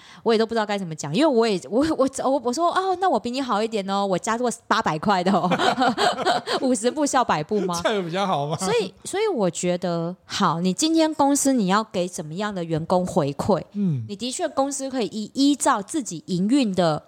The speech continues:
Speaker 1: 状况，好，然后来给予这样的一个加薪、调薪的一些，一些机制啦。
Speaker 2: 对。
Speaker 1: 但是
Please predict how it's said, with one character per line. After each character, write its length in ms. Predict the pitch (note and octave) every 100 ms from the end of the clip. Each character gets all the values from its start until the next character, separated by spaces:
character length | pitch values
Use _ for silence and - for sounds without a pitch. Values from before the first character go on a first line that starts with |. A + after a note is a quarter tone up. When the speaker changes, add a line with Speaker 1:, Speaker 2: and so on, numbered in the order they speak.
| _ _
Speaker 1:
状 280 | - A#3 F#3+
况， 340 | - A#3+ D#3+ - _ -
好， 180 | G3 E3+
然 100 | F3+
后 120 | B3
来 240 | G#3+ E3+ F3+
给 180 | - E3+
予 200 | G#3+ F#3
这 160 | D3+ A3
样 140 | G3
的 100 | F3
一 80 | E3
个 100 | F3
加 280 | - F#3 F#3
薪、 280 | - F#3+ F#3+
调 220 | E3+ D#3+
薪 200 | F3 F#3
的 80 | E3
一 80 |
些， 440 | E3 F#3 E3+ F3 F3 - -
一 60 | G#3
些 140 | G#3
机 320 | G3+ G#3 G#3+
制 320 | G3 - F#3
啦。 80 | D3
Speaker 2:
对。 200 | C#3 A#2+ G#2 - -
Speaker 1:
但 180 | G4 F4
是 300 | F#4+ E4